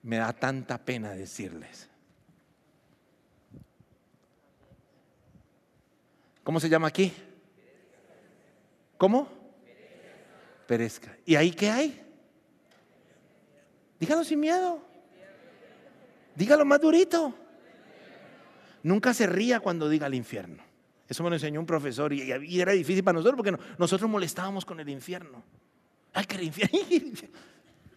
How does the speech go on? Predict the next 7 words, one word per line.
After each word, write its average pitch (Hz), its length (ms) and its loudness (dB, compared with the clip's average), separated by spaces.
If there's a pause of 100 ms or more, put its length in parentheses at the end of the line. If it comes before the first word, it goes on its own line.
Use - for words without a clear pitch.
(560)
Nunca 196 600 0
se 156 240 2
ría 139 540 0 (240)
cuando 117 280 -4
habla 107 240 -6
del 92 140 -10
infierno, 82 440 -18